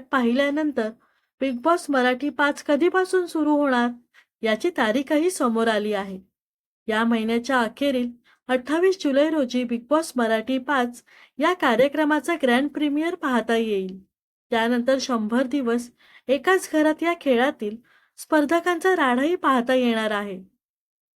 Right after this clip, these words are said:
रितेश देशमुख सूत्रसंचालन करत असलेल्या या शोची घोषणा झाल्यानंतर कलर्स मराठी वाहिनीच्या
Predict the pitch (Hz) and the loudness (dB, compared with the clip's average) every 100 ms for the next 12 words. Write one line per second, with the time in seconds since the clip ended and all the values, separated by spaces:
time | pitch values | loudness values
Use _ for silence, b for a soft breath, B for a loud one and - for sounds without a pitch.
0 | _ _ - 220 226 277 302 - 254 240 | _ _ -4 -2 2 2 2 2 -2 -2
1 | 269 277 269 247 277 294 311 269 320 339 | -4 -2 -4 -2 -2 0 0 0 0 -2
2 | 302 247 277 285 247 247 240 214 220 240 | 0 0 2 0 -2 0 -2 0 0 0
3 | 285 277 233 240 285 247 226 226 269 269 | 0 0 0 0 -2 0 0 0 -2 0
4 | 254 220 247 277 285 254 220 214 _ _ | 0 0 0 0 -2 -4 -6 -8 _ _
5 | _ _ _ 285 294 370 339 320 320 311 | _ _ _ 0 2 2 0 0 2 2
6 | 359 349 247 220 262 247 214 | 0 0 0 0 -2 -4 -8